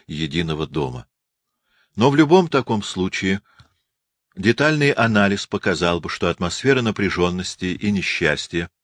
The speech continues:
в такой единой семье причиняет больше вреда детям,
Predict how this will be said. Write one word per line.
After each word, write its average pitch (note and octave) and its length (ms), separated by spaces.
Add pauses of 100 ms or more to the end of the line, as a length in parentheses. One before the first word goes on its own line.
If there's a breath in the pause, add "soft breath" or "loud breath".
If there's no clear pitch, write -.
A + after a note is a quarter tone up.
(140)
в - 120
такой F2+ 460 (160)
единой E2+ 580
семье D#2 500 (400 soft breath)
причиняет G2+ 580
больше F#2+ 400
вреда E2 340
детям, C3 500